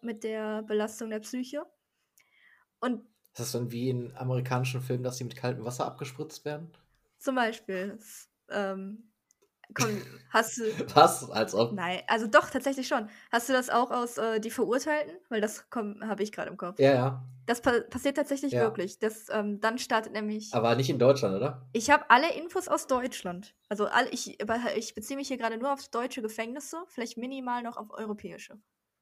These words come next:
Speaker 1: Also es
Speaker 2: Ah, die werden, die werden echt mit kaltem Wasser abgespritzt, wenn die da reinkommen?
Speaker 1: Also
Speaker 2: Nein.
Speaker 1: es, es kommt dann zum Entpersonalisierungsprozess. Das bedeutet erstmal, dass sie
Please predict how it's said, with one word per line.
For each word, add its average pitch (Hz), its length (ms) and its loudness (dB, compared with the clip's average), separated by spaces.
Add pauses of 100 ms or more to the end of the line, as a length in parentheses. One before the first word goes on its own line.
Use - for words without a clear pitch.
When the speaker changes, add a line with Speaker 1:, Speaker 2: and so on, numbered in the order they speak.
(1000)
Speaker 1:
Also 214 160 0
es - 300 -16 (200)
Speaker 2:
Ah, 90 40 -2
die 90 100 -4
werden, 120 300 0
die 104 100 -6
werden 120 160 2
echt - 200 -4
mit 190 120 -4
kaltem - 300 4
Wasser 156 180 2
abgespritzt, - 480 -4
wenn 139 60 0
die 120 60 6
da 101 100 4
reinkommen? 190 420 -2 (480)
Speaker 1:
Also 220 220 6
Speaker 2:
Nein. - 80 2
Speaker 1:
es, - 180 -4
es - 160 -10
kommt 339 240 8
dann 294 100 2
zum 277 140 -4
Entpersonalisierungsprozess. 269 1500 0
Das 247 140 -4
bedeutet 226 360 -2
erstmal, 220 380 0
dass 202 280 -4
sie 190 360 -4